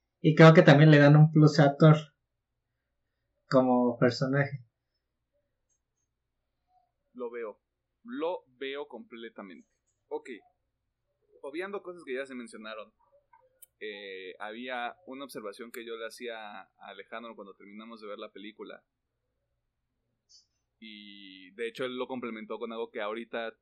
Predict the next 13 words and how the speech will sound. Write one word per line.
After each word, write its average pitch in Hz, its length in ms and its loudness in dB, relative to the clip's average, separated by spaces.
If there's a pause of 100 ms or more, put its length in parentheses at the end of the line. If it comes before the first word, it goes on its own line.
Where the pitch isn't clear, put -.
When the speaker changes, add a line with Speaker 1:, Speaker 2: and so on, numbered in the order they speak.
Speaker 2:
tomando 110 340 -12
en 110 40 -18
cuenta 113 240 -14
lo 107 120 -12
que 107 100 -16
también 107 320 -16
dice 110 200 -20
Pedro, 113 260 -12
me 113 160 -14
hace 110 340 -16
todavía 113 420 -12
más 113 260 -12
sentido. 113 520 -14